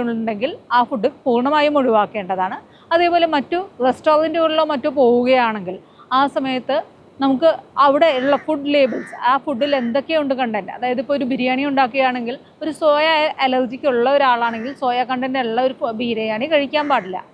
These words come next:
അതിപ്പോൾ മറ്റ് ഒരു പ-, ഒരു ഫിഷ് ബിരിയാണി ആണെങ്കിൽ പോലും അതിനകത്ത് ഏതെങ്കിലും ഒരു സോയ കണ്ടന്റ് ഉണ്ടെങ്കിൽ അതിൽ അലർജി വരാനായിട്ടുള്ള സാധ്യതയുണ്ട്. അപ്പോൾ ഫുഡ് ലേബിൾസ് ശ്രദ്ധിക്കേണ്ടത്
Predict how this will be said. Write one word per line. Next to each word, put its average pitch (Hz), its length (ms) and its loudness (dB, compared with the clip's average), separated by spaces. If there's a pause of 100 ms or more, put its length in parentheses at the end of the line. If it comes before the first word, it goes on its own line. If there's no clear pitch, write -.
(340)
അതിപ്പോൾ 247 300 0 (300)
മറ്റ് 330 260 0 (460)
ഒരു 277 140 2 (160)
പ-, 247 120 6 (300)
ഒരു 240 100 4 (520)
ഫിഷ് 247 220 -6
ബിരിയാണി 311 360 2 (120)
ആണെങ്കിൽ 269 340 -2
പോലും 262 220 0 (100)
അതിനകത്ത് 262 380 2
ഏതെങ്കിലും 294 320 0
ഒരു 302 120 -6
സോയ 269 160 2 (120)
കണ്ടന്റ് 247 320 0
ഉണ്ടെങ്കിൽ 214 300 -6 (520)
അതിൽ 254 200 4 (500)
അലർജി 254 340 4
വരാനായിട്ടുള്ള 226 640 0
സാധ്യതയുണ്ട്. 208 580 -2 (300)
അപ്പോൾ 359 180 -2 (100)
ഫുഡ് 311 260 -2
ലേബിൾസ് 339 580 -4
ശ്രദ്ധിക്കേണ്ടത് 247 600 -2